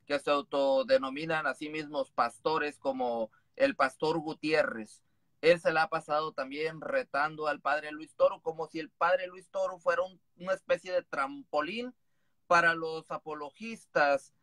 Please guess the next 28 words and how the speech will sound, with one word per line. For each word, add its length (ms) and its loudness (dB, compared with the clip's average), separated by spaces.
este, 760 -2
evangélicos. 1040 -6
¿Qué 140 0
está 260 2
pasando? 540 0
¿Por 200 -6
qué, 280 -12
por 220 0
qué 220 -4
en 120 -6
estos 280 -12
momentos 640 0
el 100 -2
pueblo 360 2
evangélico, 600 -4
o 220 0
al 80 2
menos 340 -2
algunos 480 -4
pastores, 400 -4
me 80 0
atrevería 300 0
ma-, 260 -4
mejor 320 -4
a 260 4
reestructurar 680 -6
mi 80 -20
pregunta, 480 -10